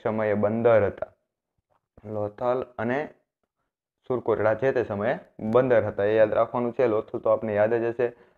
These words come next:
લોથલ ક્યાં આવેલું છે? તો કે ભાઈ અમદાવાદમાં આવેલું છે, ધોળકા તાલુકામાં આવે છે, એ યાદ રાખવાનું છે. લોથલ વિશે વધુ બહુ ઊંડું ભણવાનું નથી, પણ ત્યાં મણકા બનાવવાના કારખાના હતા,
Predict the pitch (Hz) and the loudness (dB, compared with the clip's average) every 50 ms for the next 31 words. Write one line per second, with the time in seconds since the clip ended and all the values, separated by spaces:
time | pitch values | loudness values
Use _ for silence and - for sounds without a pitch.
0 | _ _ 120 123 135 135 - 156 143 139 139 - 139 131 127 127 127 127 127 127 | _ _ 0 0 0 2 0 0 0 0 -2 -4 -2 -2 0 0 0 0 0 -2
1 | 123 123 131 120 - 117 110 113 110 107 117 113 113 110 104 107 110 107 120 120 | -2 -2 -4 -2 -2 -2 -2 -2 -2 0 0 0 0 0 -2 -2 -2 0 2 4
2 | 110 110 107 101 107 107 101 98 95 95 95 98 104 113 131 139 - - - _ | 4 4 4 2 -2 -2 -2 -2 -2 -2 -2 -2 -2 -2 -2 -4 -8 -16 -20 _
3 | _ _ _ _ - 135 123 107 92 90 - - 117 120 117 117 127 120 107 107 | _ _ _ _ 0 2 2 2 2 -2 -4 -4 -2 -2 0 2 2 2 2 2
4 | 104 101 90 98 101 101 107 120 120 - - 101 104 104 101 95 - 104 101 104 | 0 0 0 -2 -2 -2 -4 -6 -6 -2 0 0 2 0 0 -2 -4 -6 -4 -2
5 | 104 104 104 101 104 - 110 - - 117 113 113 - 113 104 104 104 120 110 107 | -2 0 -2 0 -2 -4 -6 -6 -8 -10 -8 -6 -6 -4 -4 -4 -4 -4 -6 -6
6 | 110 107 - 113 104 104 104 123 143 170 185 - - _ _ _ _ _ - 113 | -6 -6 -4 -2 -2 -2 0 0 -2 -2 -2 -6 -16 _ _ _ _ _ 0 2
7 | 123 139 135 - - - 127 131 131 120 120 117 113 117 120 120 127 139 147 139 | 2 2 2 0 -6 -6 -2 0 0 0 0 -2 0 -2 -4 -4 -4 -4 -4 -4
8 | 135 104 98 - 123 _ 117 117 120 120 117 113 120 139 135 151 139 127 127 123 | -6 -8 -8 -10 -12 _ -6 -4 -2 -2 -2 -2 -2 0 4 6 6 6 6 4
9 | 117 120 123 120 117 - 123 131 127 - - 117 107 110 113 113 - 98 82 85 | 4 2 2 2 2 4 4 2 2 0 -4 -4 -2 0 0 0 0 -2 -2 -2
10 | - | -8